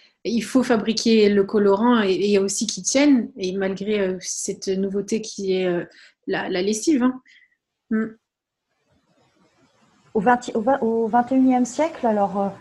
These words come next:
Speaker 2: euh, au tout début, ce qui va changer, c'est, et, et c'est vraiment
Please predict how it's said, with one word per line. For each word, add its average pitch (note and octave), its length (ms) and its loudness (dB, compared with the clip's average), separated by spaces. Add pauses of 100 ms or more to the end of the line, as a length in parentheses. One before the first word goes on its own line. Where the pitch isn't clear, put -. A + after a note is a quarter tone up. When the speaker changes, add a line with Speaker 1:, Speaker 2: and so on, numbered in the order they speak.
(240)
Speaker 2:
euh, G3+ 160 -4
au G3+ 60 -4
tout C#4+ 140 -10
début, B3+ 380 -4
ce - 100 -18
qui - 120 -14
va G#3+ 120 -6
changer, A3+ 540 -8 (340)
c'est, - 200 -10
et, F3+ 260 -8
et D#3 440 -12 (1000)
c'est - 200 -12
vraiment F#3+ 300 -6